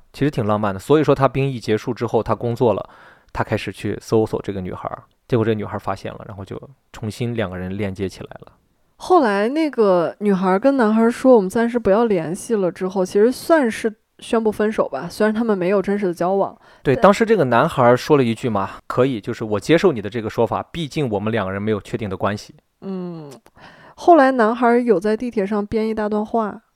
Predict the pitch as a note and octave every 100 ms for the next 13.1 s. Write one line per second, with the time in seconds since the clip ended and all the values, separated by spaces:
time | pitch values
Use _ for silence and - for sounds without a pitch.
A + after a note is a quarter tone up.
0 | _ G#3 F3+ E3+ E3+ G3 G3+ F#3+ - A#2
1 | G2+ G2 A3 A3 A3 G#3+ G#3+ A3 G#3 G3+
2 | - - _ B2 - B2+ - - F#3+ E3+
3 | - D#3+ G#3+ G#3+ F3+ A3+ - G3+ F3 C3
4 | F#3 A3+ B3 A3+ F#3+ F3+ G3+ A3 - B3+
5 | A3 A3+ A3 F#3+ F3 G3 G3 G3+ F3 F3
6 | - F#3 - - - - - D#4+ A3+ G#3+
7 | C4+ C4 G3+ F#3 G#3+ A3 A3+ G3 D#3+ E3+
8 | G3+ G3+ C#3+ - F3+ F#3 F3+ G3 F3 D3+
9 | - A#3+ - F#3 G3+ G3+ G3+ F#3 E3+ F3
10 | - _ _ - A#3+ A#3+ E3+ A#2+ G#2 -
11 | B2+ A2+ B2 B2+ E3+ B2 F#2+ G2 - G#3
12 | G3+ F#3 F3 F3+ F#3+ G3 G#3 G#3+ G#3+ E3